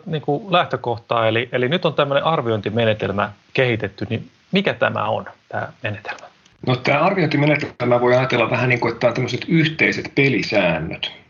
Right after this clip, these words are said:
Speaker 2: millä tehdään nyt sitten tulevaisuudessa rakennusten hiililaskentaa Suomessa. Et sehän sinänsä ei ole mikään uusi mullistava suomalainen keksintö, vaan siinä on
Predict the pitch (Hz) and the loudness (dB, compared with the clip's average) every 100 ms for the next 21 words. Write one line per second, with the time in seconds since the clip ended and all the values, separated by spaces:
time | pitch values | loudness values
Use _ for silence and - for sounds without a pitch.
0 | - 110 104 92 107 98 95 95 87 85 | -4 2 2 2 0 0 0 0 0 -2
1 | - - - - - - - - - - | -6 -6 -4 -4 -4 -6 -6 -14 -4 0
2 | 101 90 85 - 90 - 107 104 92 85 | 2 2 0 -2 -4 -2 -2 0 -2 -4
3 | - - - - - 120 101 90 87 87 | -4 -6 -8 -16 -4 2 4 4 2 2
4 | - - - 73 73 92 85 - - - | 0 -4 -4 -2 -2 -2 -4 -4 -6 -8
5 | - - _ - - - - - - 113 | -12 -16 _ -16 -16 -16 -14 -10 -4 0
6 | 107 120 117 104 107 101 104 107 104 101 | 2 2 2 2 0 0 0 2 2 0
7 | - 101 135 123 107 107 101 - - 117 | -10 -4 0 0 2 0 -2 -10 -6 0
8 | 107 95 - 101 90 85 - 113 104 101 | 2 0 0 0 0 -2 -4 0 2 0
9 | 101 - - - 92 90 87 98 90 85 | -2 -4 -4 -4 -4 -4 -2 -2 -4 -6